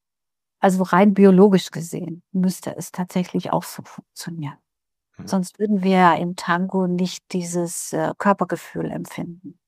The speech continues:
Speaker 1: Also ich bewundere natürlich immer die Tänzer, die im, im, im Jackett tanzen, ähm, wo ich mich auch schon mal gefragt habe, funktioniert das da genauso, als wenn man nur ein Hemd anhat mit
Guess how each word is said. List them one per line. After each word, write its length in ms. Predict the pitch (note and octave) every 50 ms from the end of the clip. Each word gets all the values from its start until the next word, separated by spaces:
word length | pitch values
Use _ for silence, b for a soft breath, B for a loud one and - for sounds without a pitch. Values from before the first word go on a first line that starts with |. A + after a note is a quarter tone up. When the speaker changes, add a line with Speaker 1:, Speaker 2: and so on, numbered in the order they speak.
| _ _ _ _ _ _ _ _ _ _ _ _ _ _ _ _ _ _ _ _ _ _ _ _ -
Speaker 1:
Also 280 | - - E3+ E3+ E3+ E3+ -
ich 140 | F#3+ -
bewundere 380 | - - F3+ - G#3+ A3+ A#3 G#3+
natürlich 380 | F#3+ F#3+ F#3 - - G3 F#3+ -
immer 180 | E3+ F#3 F3+
die 100 | F#3 F#3
Tänzer, 340 | F3+ - F#3 F#3 F#3 G#3 G3
die 120 | F#3+ F#3+
im, 120 | E3+ D#3+ F3+ - _ _ _ -
im, 220 | F3+ F3+ F3+ F3
im 520 | - - F#3 F#3+ - F3+ F3+ F#3+ G3 G3 _ _ _ _ _ _ _ _ _ _ _ _ _ -
Jackett 380 | - - F#3+ - - G3 -
tanzen, 500 | - - G#3 G#3+ A3+ - - - C4 - _ _ _ _ b b b b b b b b _ _ -
ähm, 580 | - G3 G3 G3 F#3+ F#3+ F#3+ F#3+ F#3+ F#3+ G3 G3 _ _ _ _ _ _ _ _ _ -
wo 120 | G3+ F#3+
ich 200 | - - - -
mich 180 | - G#3+ - -
auch 80 | - G3+
schon 180 | - - G#3+
mal 100 | G#3+ G#3+
gefragt 460 | G#3 G#3+ - - - F#3+ G3 _ -
habe, 240 | - G3 G3+ F#3+ - _ _
funktioniert 680 | - - G#3 G3+ _ - - G3+ F#3+ G3+ G#3 G#3+ -
das 140 | A3 - -
da 160 | - G3+ F#3+
genauso, 460 | F#3+ - F#3 F3 E3+ F3+ G3 G#3 - -
als 220 | - F#3 - -
wenn 180 | F#3+ F#3 F#3 F#3
man 180 | F#3 F3+ F3+
nur 200 | F3+ F#3 F#3 E3+
ein 140 | - F3 F3
Hemd 400 | - - F#3 F#3 G#3 - - -
anhat 500 | G3+ A3 A3+ A#3 B3 B3+ C#4+ - - - -
mit 320 | - G#3+ A3 - - -